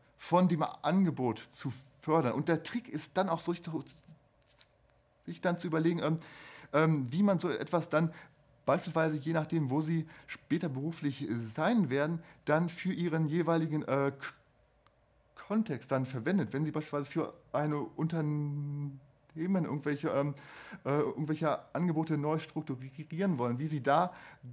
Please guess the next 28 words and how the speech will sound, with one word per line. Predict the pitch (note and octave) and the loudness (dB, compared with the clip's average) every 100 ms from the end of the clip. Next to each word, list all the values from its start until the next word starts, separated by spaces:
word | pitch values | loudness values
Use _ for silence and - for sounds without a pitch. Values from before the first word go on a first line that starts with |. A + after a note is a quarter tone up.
| - _ - | -20 _ 2
dann, | D3 F3 | 4 4
äh, | D3+ C#3+ | 4 0
Zielgruppen, | - - G#3+ F#3 - F#3 F3+ E3 - - _ - | -2 0 0 0 -2 -2 0 0 -2 -20 _ -18
zielgruppengemäß | - F#3+ E3 E3+ E3+ D#3+ C3+ A#2 - C#3 C3+ D#3+ D3+ G#2 - | -4 -4 -2 -2 0 0 -2 -8 -6 -2 0 0 0 -2 -10
dies | C#3+ D3 | -12 -8
dann | C#3+ | -4
auch, | A2 C3 - | 0 0 2
ähm, | B2+ C3 B2 - - - - - | 0 0 -4 -14 -20 -20 -20 -4
gut | D#3+ D#3 | -2 -2
unterstützen | - C#3+ C3+ - - _ C#3+ D3 - C#3 C3 | -2 -2 -2 -4 -14 _ -6 -6 -4 -6 -4
können. | F#3 F3+ G2+ F#2+ | 0 0 0 -2
Genau, | D3+ C#3+ | 4 6
also | D3 E3 - - - - _ - | 6 0 -2 -14 -20 -20 _ -6
ich | F3 - | -6 -6
stelle | - G3 F#3+ | -4 -2 0
Ihnen | F#3+ | 2
noch | F#3 | 2
mal | F#3 E3 | 2 2
so | E3 - | -2 0
ein | D3+ E3 D#3 - _ | 0 2 -2 -12 _
wenig, | D#3 G#3 F#3+ E3 | 2 4 2 2
ähm, | D#3+ E3 | 0 0
die | |
verschiedenen | E3 D3+ F3+ E3+ E3 - | -2 -4 0 2 0 -4
Potenziale | - G3+ F3 C#3+ D#3+ E3 E3+ A2+ | -8 -2 -2 0 2 4 4 0
auch | C3+ | -2
noch | C#3 B2 | -4 -8
vor. | - D3+ F3+ G3 | -2 0 0 -4